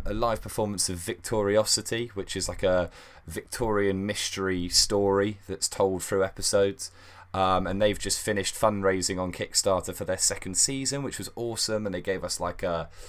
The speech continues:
uh, like, a sneak preview of the new season, which is due out around February, March next year.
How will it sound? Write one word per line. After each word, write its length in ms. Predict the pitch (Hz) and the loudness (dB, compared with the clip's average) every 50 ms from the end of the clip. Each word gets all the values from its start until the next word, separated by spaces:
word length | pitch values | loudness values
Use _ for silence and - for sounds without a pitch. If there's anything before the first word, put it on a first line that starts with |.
| - - - - - | -16 -18 -20 -14 -8
uh, 120 | - 90 85 | -4 -4 -4
like, 120 | 82 - | -4 -2
a 40 | 95 | 0
sneak 380 | - - - 107 101 87 - - | 0 0 0 0 -4 -8 -10 -8
preview 600 | - - 120 107 98 87 104 107 113 113 120 - | -4 -4 -2 -2 -2 -2 -2 -2 -2 -4 -6 -10
of 100 | 98 - | -10 -6
the 80 | 101 98 | -4 -4
new 160 | 98 98 98 | -2 -2 0
season, 400 | - - 107 107 101 95 107 101 | 0 0 0 0 0 -2 -2 -4
which 160 | 98 - - | -4 -6 -8
is 80 | 90 - | -10 -6
due 200 | - 101 98 95 | -4 0 2 4
out 260 | 95 92 92 82 - | 4 4 2 0 -2
around 260 | - 95 98 95 95 | -2 0 0 2 4
February, 340 | - - 104 - - 101 98 | 4 4 4 4 2 0 0
March 320 | 92 95 95 92 - - - | 2 2 0 0 0 -2 -6
next 260 | 98 90 - - - | -8 -8 -8 -6 -4
year. 240 | 98 95 95 101 | -2 0 0 0